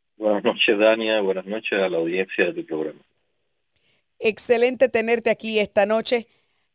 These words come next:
Speaker 2: ¿Qué tú crees?
Speaker 1: Gracias.
Speaker 2: ¿Cómo pasó? Este, ¿qué,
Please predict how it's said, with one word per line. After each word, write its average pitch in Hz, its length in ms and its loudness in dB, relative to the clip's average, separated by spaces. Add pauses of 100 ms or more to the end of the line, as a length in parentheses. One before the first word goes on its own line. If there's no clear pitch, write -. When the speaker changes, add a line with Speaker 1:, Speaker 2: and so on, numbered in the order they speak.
(180)
Speaker 2:
¿Qué 339 160 2
tú - 160 -2
crees? 165 420 -2
Speaker 1:
Gracias. - 160 0
Speaker 2:
¿Cómo 320 300 4
pasó? 214 560 0 (500)
Este, 208 460 0
¿qué, 294 340 4